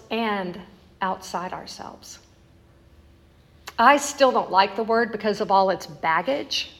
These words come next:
right? But recognizing the harm we do as we break relationships with ourselves, others, God, and nature, well, that fact that we never do just one of these,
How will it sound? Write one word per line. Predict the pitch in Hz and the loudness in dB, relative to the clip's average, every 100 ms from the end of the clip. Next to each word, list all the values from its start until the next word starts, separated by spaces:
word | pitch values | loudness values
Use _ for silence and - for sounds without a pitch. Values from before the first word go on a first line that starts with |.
| - | -8
right? | 190 233 285 - - - - - - - - - - | -2 -2 -2 -6 -20 -20 -20 -20 -20 -20 -20 -8 4
But | 269 214 | 4 8
recognizing | 294 294 339 269 254 233 240 208 | 6 6 2 6 6 6 2 2
the | 175 | 2
harm | - 247 247 262 247 | 4 6 6 4 2
we | 254 233 | 0 -2
do | 247 240 254 269 262 - - - - | -2 -2 -2 -4 -8 -16 -20 -4 2
as | 220 220 | 2 2
we | 247 | -2
break | 202 220 247 269 214 | 0 2 4 2 0
relationships | 208 208 233 - 202 - 180 - - | 2 2 2 2 0 -2 -2 -2 -6
with | 226 233 | -4 2
ourselves, | 214 214 - 233 220 196 202 - 220 | 0 0 -2 0 2 2 -2 -2 2
others, | 226 220 196 | 4 4 0
God, | - 220 226 220 | 0 4 6 4
and | 190 190 | 2 0
nature, | 190 220 220 247 262 285 - - - - - - - - - | -2 -2 0 -2 -2 -6 -14 -20 -20 -20 -20 -20 -20 -18 2
well, | 226 214 208 208 - - - - - _ - - - | 6 6 4 0 -14 -20 -20 -20 -20 _ -20 -20 4
that | 254 277 - - | 8 8 8 4
fact | 247 208 - - - - - - - - 247 | 8 8 6 0 -12 -12 -12 -12 -16 -4 2
that | 240 220 | 2 2
we | 240 | 0
never | 226 240 269 277 | 2 8 8 8
do | 262 240 220 | 0 -2 -4
just | - 262 240 - 196 | 0 0 0 -2 -10
one | 190 185 214 247 269 277 | -10 -4 4 6 6 4
of | 277 233 214 | 0 -2 -2
these, | 247 240 269 285 285 - | -6 -6 -6 -8 -12 -14